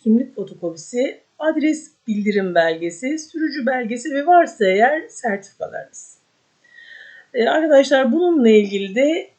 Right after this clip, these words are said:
gideceğiniz yer Meriç Hükümet Konağı Kaymakamlığı Toplantı Salonu. Müracaat edeceğiniz yerde Meriç Sosyal ve Yardımlaşma Dayanışma Vakfı.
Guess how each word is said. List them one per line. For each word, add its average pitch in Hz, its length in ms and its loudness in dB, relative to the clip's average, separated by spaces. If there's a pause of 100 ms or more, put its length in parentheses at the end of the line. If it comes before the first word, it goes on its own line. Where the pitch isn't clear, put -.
(200)
gideceğiniz 226 760 2
yer 233 400 4
Meriç 269 380 -2
Hükümet 226 440 -2
Konağı 180 280 -2
Kaymakamlığı 226 800 -2
Toplantı 214 600 -4
Salonu. 180 600 -2 (400)
Müracaat 247 580 4
edeceğiniz 214 600 -2
yerde 196 380 -2
Meriç 262 280 -4
Sosyal 233 560 -6
ve 254 100 -2
Yardımlaşma 190 1000 -8
Dayanışma 185 640 -8
Vakfı. - 380 -6